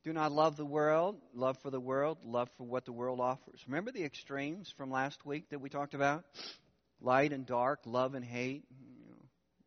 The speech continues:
We do not keep his word, or we keep his word. It's either or. And now we have another either or. We either love the world, or we love God.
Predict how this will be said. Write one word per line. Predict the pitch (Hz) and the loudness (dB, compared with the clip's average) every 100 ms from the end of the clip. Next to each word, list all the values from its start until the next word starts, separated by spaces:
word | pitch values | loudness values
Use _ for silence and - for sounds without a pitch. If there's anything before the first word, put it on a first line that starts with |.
| _ _ _ - _ - | _ _ _ -20 _ -14
We | 113 | -4
do | 127 | -2
not | 143 143 139 | 4 4 2
keep | 147 135 | -2 -2
his | 143 - | -4 -2
word, | 127 147 160 | 0 0 -2
or | 120 | -4
we | 120 | -6
keep | - 135 | -6 -6
his | 139 - | -6 -6
word. | 127 131 151 | -4 -2 -2
It's | 127 - 123 | -4 -6 -6
either | 139 131 | -2 -2
or. | 127 147 123 | -2 -2 -2
And | 113 | 0
now | 139 | -2
we | 151 123 | -2 -4
have | 117 127 135 - - - | -2 -2 -4 -14 -18 -10
another | 110 104 135 | -4 -2 -2
either | 135 117 117 | -4 -6 -6
or. | 131 175 - - _ _ _ _ _ _ _ _ _ _ _ _ _ _ _ - | -4 -6 -8 -14 _ _ _ _ _ _ _ _ _ _ _ _ _ _ _ -8
We | 120 | -4
either | 123 | -2
love | 120 127 127 | 0 0 0
the | |
world, | 117 117 117 143 240 _ _ _ _ _ _ _ _ _ _ _ _ _ _ _ _ _ | -2 0 2 0 -4 _ _ _ _ _ _ _ _ _ _ _ _ _ _ _ _ _
or | 123 | -6
we | 127 | -2
love | 127 135 156 | 0 0 -2
God. | 226 - | -6 -8